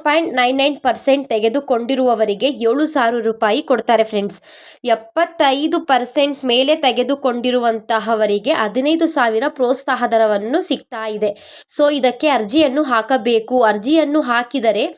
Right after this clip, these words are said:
ನಿಮ್ಮ ಒಂದು ಬ್ಯಾಂಕಿಗೆ, ಅಂದ್ರೆ ನಿಮ್ಮ ಒಂದು ಬ್ಯಾಂಕಿನ ಖಾತೆಗೆ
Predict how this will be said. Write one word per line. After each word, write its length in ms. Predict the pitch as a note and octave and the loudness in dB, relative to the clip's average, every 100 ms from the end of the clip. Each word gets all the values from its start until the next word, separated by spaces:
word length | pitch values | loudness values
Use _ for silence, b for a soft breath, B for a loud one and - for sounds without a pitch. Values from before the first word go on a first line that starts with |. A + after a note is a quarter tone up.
| B B _ | B B _
ನಿಮ್ಮ 260 | B3+ D4 D#4 D4 B3+ | -4 0 0 2 0
ಒಂದು 220 | A#3+ D#4 G#3+ | 0 -2 2
ಬ್ಯಾಂಕಿಗೆ, 520 | A3+ A#3 C4 C#4 A#3+ A#3 | 0 0 -2 -2 0 0
ಅಂದ್ರೆ 180 | A3+ C#4+ C#4+ | 0 0 0
ನಿಮ್ಮ 100 | C4+ C4 | 0 0
ಒಂದು 180 | A#3+ A3 A#3 A3 | 0 -2 0 0
ಬ್ಯಾಂಕಿನ 360 | A3 A#3+ C4+ C4+ B3+ | 0 -2 -2 -2 -2
ಖಾತೆಗೆ 460 | G#3+ A3+ B3 A3+ | -2 0 0 0